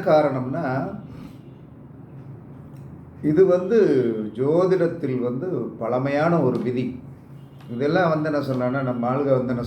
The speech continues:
சொல்றான்னா வந்து, அதிகமான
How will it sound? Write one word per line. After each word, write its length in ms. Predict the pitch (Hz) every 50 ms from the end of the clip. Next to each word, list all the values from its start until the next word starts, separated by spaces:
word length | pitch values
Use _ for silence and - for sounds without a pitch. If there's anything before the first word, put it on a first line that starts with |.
| 117
சொல்றான்னா 380 | 110 110 107 107 107 104 107 107 104
வந்து, 180 | 101 104 117 110 101 95 98 101 104 - - - - - - - - - - - - - - - - - - - - - - - - - - 143
அதிகமான 680 | 151 170 185 190 196 190 190 196 180 190 202 202 202